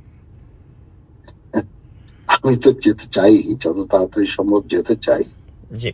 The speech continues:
Speaker 1: But, আহ, probably আমাদের আরো কিছুকাল থাকতে হবে, because পুলিশ এখনো,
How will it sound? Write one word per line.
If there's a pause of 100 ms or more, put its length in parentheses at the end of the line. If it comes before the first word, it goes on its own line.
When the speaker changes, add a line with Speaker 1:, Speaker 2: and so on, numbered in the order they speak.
(240)
Speaker 1:
But,
আহ,
probably
আমাদের
আরো
কিছুকাল
থাকতে
হবে,
because
পুলিশ
এখনো,